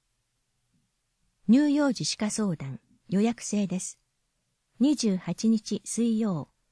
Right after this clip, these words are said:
午前九時から十時三十分。十四日水曜、午後一時十五分から二時三十分。歯磨きデビュー教室、予約制です。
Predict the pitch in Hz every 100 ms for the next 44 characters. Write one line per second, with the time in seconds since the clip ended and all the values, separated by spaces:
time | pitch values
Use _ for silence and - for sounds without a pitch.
0 | _ _ - 294 - 220 185 - 226 214
1 | 156 143 - 170 269 196 175 185 180 180
2 | - - 143 - _ _ _ _ _ _
3 | _ _ 175 294 247 165 - - 202 -
4 | - 226 214 208 165 - - _ _ _
5 | _ 196 294 262 214 - 214 190 185 254
6 | 208 202 165 156 143 151 - 247 220 190
7 | 185 180 185 - - 139 - _ _ _
8 | _ _ _ _ _ _ _ _ _ _
9 | _ _ _ 233 294 311 277 170 180 175
10 | 240 - 240 214 - - 135 - _ _
11 | _ 190 226 247 - 214 190 190 -